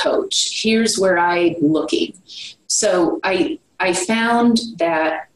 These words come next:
it was really important for me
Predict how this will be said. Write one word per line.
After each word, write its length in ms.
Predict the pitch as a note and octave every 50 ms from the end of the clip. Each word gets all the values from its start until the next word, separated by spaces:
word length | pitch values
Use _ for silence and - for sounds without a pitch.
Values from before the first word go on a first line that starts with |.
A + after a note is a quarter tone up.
| _ -
it 140 | - F3+ -
was 260 | - F3+ F3 - E3
really 280 | F3+ G3+ G#3+ G#3+ G#3+ G#3+
important 540 | G3+ G3 - - - F3+ D#3 - D#3 - -
for 200 | - - D#3+ D#3+
me 640 | E3+ F3+ G3+ F#3+ E3+ D#3+ D3 C#3+ - - E3 -